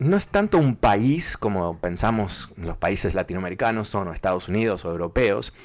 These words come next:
sino que es un territorio compuesto de múltiples etnias que no s-, no, no están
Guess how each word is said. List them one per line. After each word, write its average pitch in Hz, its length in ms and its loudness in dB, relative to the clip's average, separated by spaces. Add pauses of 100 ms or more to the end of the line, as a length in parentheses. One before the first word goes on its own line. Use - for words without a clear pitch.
(440)
sino 190 360 2
que 165 240 4
es - 160 0
un 165 260 0
territorio 127 920 2
compuesto 143 880 0
de 85 400 -2 (260)
múltiples 139 1200 -2
etnias 110 680 -2 (520)
que 135 100 4
no 190 100 6
s-, - 240 -2 (120)
no, 160 320 2
no 156 80 2
están 190 420 2